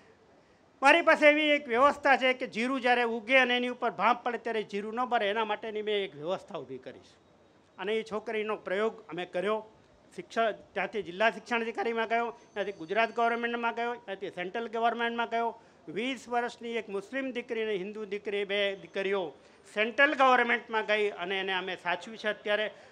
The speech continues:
વીસ વર્ષની બંને સાયન્ટિસ્ટો અત્યારે all ઇન્ડિયા લેવલની અંદર છ નંબરમાં અમારી છોકરીઓ આજ બેસીને કામ કરી રહી છે. આ વર્ષે ગ-,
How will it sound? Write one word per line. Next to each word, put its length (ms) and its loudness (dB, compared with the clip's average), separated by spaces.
વીસ 400 -4
વર્ષની 420 0
બંને 480 4
સાયન્ટિસ્ટો 600 0
અત્યારે 300 -4
all 360 6
ઇન્ડિયા 460 2
લેવલની 440 -4
અંદર 260 -2
છ 120 -4
નંબરમાં 600 4
અમારી 260 -2
છોકરીઓ 380 -6
આજ 100 -2
બેસીને 360 -6
કામ 260 -2
કરી 240 -6
રહી 200 -6
છે. 500 -10
આ 180 6
વર્ષે 420 -2
ગ-, 340 -10